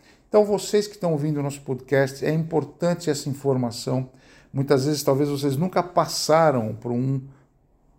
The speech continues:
nutri-, um profissional da, da área da nutrição. Então a minha dica é, já que a gente tá falando sobre isso, sempre é bom ver como anda o seu café da manhã, seu almoço, seu jantar,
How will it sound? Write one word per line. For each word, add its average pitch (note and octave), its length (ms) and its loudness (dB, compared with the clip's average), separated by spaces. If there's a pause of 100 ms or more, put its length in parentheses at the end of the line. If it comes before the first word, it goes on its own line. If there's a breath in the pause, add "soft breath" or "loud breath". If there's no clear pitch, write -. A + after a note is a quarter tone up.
(120)
nutri-, C#3 480 0
um C#3 140 0
profissional C3 680 2
da, A#2+ 320 -2
da A#2 200 -4
área C3+ 200 2
da B2 120 0
nutrição. B2 560 -2 (400 loud breath)
Então F3+ 180 6
a F3 60 4
minha F3 180 2
dica D3 420 -2
é, C3+ 200 0 (720)
já B2 180 2
que C3 120 -2
a C#3 80 2
gente C3 200 -4
tá B2+ 120 -2
falando C#3 340 -2
sobre C3 340 -2
isso, B2+ 240 -6 (280 loud breath)
sempre G3 420 2
é E3 40 4
bom E3 200 2
ver E3 220 -2
como G3 280 2
anda F#3 280 2
o - 20 -2
seu D3+ 180 -2
café C#3+ 300 -4
da C#3+ 140 -2
manhã, C#3 320 0
seu C#3+ 200 0
almoço, C3+ 380 2
seu C#3 140 -4
jantar, C#3 380 -2